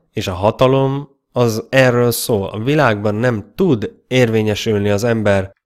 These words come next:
csak akkor, hogyha felveszi azokat a tulajdonságokat, amelyeket a világ értékel, és amelyekkel a világban előre lehet haladni. Szóval valaki vagy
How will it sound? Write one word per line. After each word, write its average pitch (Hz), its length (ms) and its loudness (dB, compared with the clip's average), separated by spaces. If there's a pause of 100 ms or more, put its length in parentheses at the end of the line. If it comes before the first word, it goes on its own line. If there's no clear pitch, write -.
(160)
csak - 180 -4
akkor, 107 580 4
hogyha 98 760 0 (180)
felveszi 127 800 -2
azokat 139 640 0 (600)
a 98 260 -4 (340)
tulajdonságokat, 127 1080 2
amelyeket 113 480 0
a 98 100 -6
világ 104 560 -2 (360)
értékel, 107 960 0 (340)
és 104 300 -8
amelyekkel 117 640 2
a 98 80 0
világban 104 760 0
előre 117 420 2
lehet 104 340 0
haladni. 95 540 0 (340)
Szóval 101 720 2
valaki 110 600 0
vagy 113 460 2